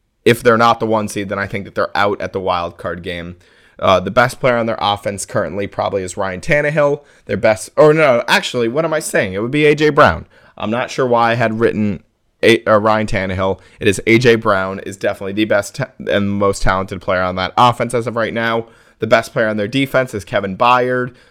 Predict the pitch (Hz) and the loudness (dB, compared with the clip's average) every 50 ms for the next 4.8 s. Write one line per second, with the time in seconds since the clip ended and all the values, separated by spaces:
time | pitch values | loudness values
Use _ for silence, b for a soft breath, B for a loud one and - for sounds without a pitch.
0 | b b - 95 95 95 107 120 131 127 127 - - - 147 131 123 123 123 123 | b b -4 -4 -4 -2 0 0 2 0 0 -2 -4 -2 0 0 0 0 -4 -6
1 | 113 - - - - - - 113 110 110 - - - 120 110 110 104 107 _ _ | -8 -10 -10 -12 -8 -4 -2 -2 -2 -2 -4 -8 -6 -4 -4 -4 -4 -6 _ _
2 | - 123 104 98 98 95 101 104 98 98 - 104 95 95 - 110 101 101 - - | -4 -4 -4 -2 -4 -6 -6 -6 -6 -6 -6 -10 -10 -8 -6 -6 -6 -6 -4 -4
3 | 120 113 101 - - 101 101 95 - - - 107 101 107 107 107 107 107 98 107 | -4 -4 -4 -6 -8 -8 -8 -8 -6 -4 -2 0 0 0 -2 -2 -4 -4 -2 0
4 | 101 98 98 104 98 92 92 92 104 117 127 135 139 135 131 | 0 0 -2 -2 -6 -8 -6 -4 -2 0 2 4 4 2 0